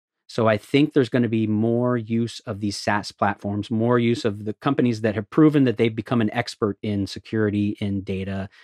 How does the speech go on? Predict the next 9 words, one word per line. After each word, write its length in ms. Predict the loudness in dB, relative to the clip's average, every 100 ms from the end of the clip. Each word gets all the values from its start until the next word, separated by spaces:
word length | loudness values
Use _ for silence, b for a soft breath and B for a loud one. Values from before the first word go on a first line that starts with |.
| B B B B
in 140 | -4 -2
analytics, 680 | -2 -2 -2 -2 -4 -8 -18 b b b b b
and 300 | -2 0 2
relying 460 | 4 4 4 4 4
on 240 | 4 2 -2 -6
th-, 140 | -6 -2
their 240 | 2 4
expertise 600 | 4 0 -4 -2 -2 -2
more 360 | -2 -2 -4 -8